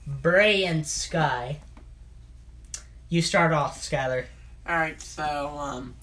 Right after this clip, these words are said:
Speaker 2: it's basically gonna be me, me and Brayden going through time?
Speaker 1: No, that's Cyborg season two. We'll
Speaker 2: Oh.
Speaker 1: talk about that in a little bit.
Speaker 2: Oh, um,
Speaker 1: So, okay. Taking place a couple months after the Portal season two,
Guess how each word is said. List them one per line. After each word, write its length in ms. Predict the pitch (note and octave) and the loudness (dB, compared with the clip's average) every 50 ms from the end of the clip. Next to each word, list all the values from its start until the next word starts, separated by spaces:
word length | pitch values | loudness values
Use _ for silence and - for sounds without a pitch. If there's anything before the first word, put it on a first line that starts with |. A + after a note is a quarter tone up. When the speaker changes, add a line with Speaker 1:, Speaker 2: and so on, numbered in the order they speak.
| - - - - - | -20 -20 -20 -18 -16
Speaker 2:
it's 100 | - - - - - | -16 -16 -16 -4 0
basically 520 | A#3 A#3+ A#3+ A#3 A3 G3+ - A3+ A3+ A3 | 0 0 0 0 -4 -6 -4 -4 -4 -2
gonna 200 | G#3+ G#3+ G#3 G3+ | -2 -2 -2 -2
be 400 | G3 G3+ G3 F#3 F3+ E3+ E3 - - - - - - - - - - - - - - - - - - | -2 -2 -2 -2 -4 -4 -8 -12 -16 -20 -20 -20 -20 -20 -20 -20 -18 -18 -18 -20 -20 -20 -20 -10 -6
me, 320 | F3+ F#3+ G3+ G3 F3 - E3+ | -4 -2 -2 -2 -2 -4 -4
me 160 | F#3 G3 G3 | -2 0 0
and 140 | F#3+ F#3 F3 | 0 2 2
Brayden 320 | F#3 F#3 F#3 F#3 F3+ F3 | 2 4 4 2 0 0
going 300 | D#3+ F3+ F3+ F3+ F3 E3 | -2 0 0 0 -2 -2
through 280 | - - E3+ D#3+ D3+ C#3+ | -4 -4 -4 -4 -4 -6
time? 560 | D3 - E3+ E3 E3+ F#3 F#3 F#3 F#3 F#3+ F3+ - - - - - - - - - - - - - - - - - | -2 2 4 4 6 6 4 0 -2 -6 -10 -14 -18 -20 -20 -18 -18 -18 -18 -18 -18 -18 -18 -18 -20 -12 -2 2
Speaker 1:
No, 300 | E3+ G3+ G#3+ G#3+ G3 F#3 | 4 6 8 8 8 8
that's 260 | G3 G3+ G3 - - | 6 4 4 2 2
Cyborg 420 | - G3+ G3+ F#3+ F3+ F3+ E3 E3 | 4 6 6 6 6 4 2 0
season 340 | - - F3+ E3+ D#3 C#3 D3 | 0 -2 -2 -2 -2 -2 -4
two. 300 | - - E3 D3 C3+ B2+ | -2 2 2 2 2 2
We'll 160 | C#3+ D#3+ D3+ D#3 | 2 4 4 4
Speaker 2:
Oh. 60 | - | 4
Speaker 1:
talk 160 | - F3+ D#3+ | 2 0 0
about 220 | - - D3+ C#3+ - | 2 0 0 2 2
that 180 | D3+ C#3 C3 | 0 0 0
in 80 | B2 B2 | -4 -6
a 20 | |
little 200 | B2+ B2 A#2+ A#2 | -4 -4 -4 -4
bit. 300 | A2 A2+ A#2+ B2 - - - - - - | 0 2 2 2 2 0 -4 -10 -4 0
Speaker 2:
Oh, 200 | D3+ D3+ C#3+ - | 2 2 2 2
um, 460 | - - D#3 D3+ D3 C#3+ C#3+ C3+ C3+ C3+ - - - - - - | 4 4 4 4 4 2 -2 -8 -10 -12 -16 -16 -16 -16 -14 -8
Speaker 1:
So, 380 | - - A#3 A3+ G#3 G#3 G3 F3 E3+ E3+ | 0 4 6 8 8 6 6 6 2 2
okay. 260 | E3+ E3 C#3+ C3 - - - - - - | 2 2 0 0 -2 -8 -16 -18 -8 4
Taking 420 | - A#3+ B3+ C4 D4 D4 C#4 B3+ | 6 8 8 8 6 2 -2 -2
place 400 | - - A#3 G#3+ G#3+ G#3 G3+ - | 0 4 4 4 4 4 2 -2
a 140 | F#3 E3+ E3+ | -2 -4 -4
couple 360 | E3 - - G3+ - - G3 | -4 -2 -2 -2 -2 -2 -4
months 540 | G#3 F#3+ F3+ E3+ D#3 D#3 D#3+ - - - - - | -4 -2 0 0 2 0 0 -2 -6 -10 -4 2
after 480 | F3 E3 D#3+ - - - E3+ E3 D#3+ D#3+ | 2 4 4 2 0 2 4 4 4 4
the 80 | D#3+ D#3+ | 2 -2
Portal 440 | - - F3+ E3 D#3+ D#3+ D#3 D#3+ | -2 2 4 4 4 4 2 0
season 520 | E3 - - - F#3 F3 E3 E3 F3 F3 E3 | -2 -4 -4 -2 -2 0 0 0 0 -2 -4
two, 460 | - - D#3 C#3 C3 C3+ C#3 D#3 E3 | -2 0 0 0 0 0 -2 -2 -4